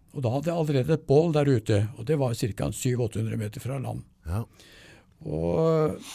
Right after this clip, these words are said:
Speaker 1: Jeg hadde målt istjukkelsen
Speaker 2: Tre kakk,
Speaker 1: til
Speaker 2: vet du.
Speaker 1: femogsytti centimeter, da hadde jeg isbor
Speaker 2: Ok.
Speaker 1: flere steder utover.
Speaker 2: Ja.
Speaker 1: Og når jeg kom for andre gangen,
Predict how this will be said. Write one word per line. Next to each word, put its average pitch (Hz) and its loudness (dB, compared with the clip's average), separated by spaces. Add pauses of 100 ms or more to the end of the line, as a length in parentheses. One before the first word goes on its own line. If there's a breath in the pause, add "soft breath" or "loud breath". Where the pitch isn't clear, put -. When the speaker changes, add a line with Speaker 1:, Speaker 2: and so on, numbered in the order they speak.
(520 loud breath)
Speaker 1:
Jeg 135 4
hadde 160 2
målt 147 -2
istjukkelsen 110 -4 (760 soft breath)
Speaker 2:
Tre 95 -4
kakk, 107 -2
Speaker 1:
til 139 4
Speaker 2:
vet - 2
du. - 2
Speaker 1:
femogsytti 131 2
centimeter, 131 0
da 120 0
hadde 123 -2
jeg 120 -2
isbor 113 -6 (180)
Speaker 2:
Ok. - -8 (260 soft breath)
Speaker 1:
flere 139 -2
steder 120 -2
utover. 69 -8
Speaker 2:
Ja. 85 -4 (760 loud breath)
Speaker 1:
Og 76 -4
når - -4
jeg 156 -4
kom 139 2
for - -4
andre 127 0
gangen, 151 -2